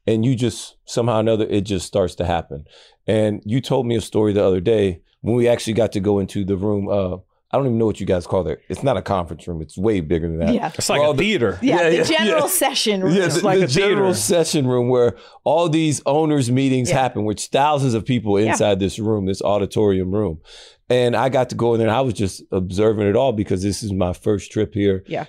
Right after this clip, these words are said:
Speaker 1: and just really witnessing it 'cause players don't get to see all this.
Speaker 3: No.
Speaker 1: Where everything really starts
Speaker 2: Yeah.
Speaker 1: ground level with all the rules, the expectations, the in-, everything. And so, and you said,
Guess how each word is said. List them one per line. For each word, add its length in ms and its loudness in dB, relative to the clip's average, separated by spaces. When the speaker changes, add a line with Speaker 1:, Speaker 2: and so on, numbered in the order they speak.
Speaker 1:
and 220 2
just 220 -2
really 240 2
witnessing 540 0
it 200 -2
'cause 160 -6
players 480 0
don't 240 0
get 160 -6
to 80 -10
see 200 -6
all 180 -2
this. 220 -12
Speaker 3:
No. 360 0
Speaker 1:
Where 180 2
everything 540 0
really 260 2
starts 640 -2
Speaker 2:
Yeah. 200 -6
Speaker 1:
ground 320 2
level 200 2
with 120 2
all 140 4
the 60 -4
rules, 500 0
the 140 2
expectations, 1000 -2
the 100 -2
in-, 260 0
everything. 520 -2
And 180 0
so, 520 2
and 160 0
you 120 0
said, 480 2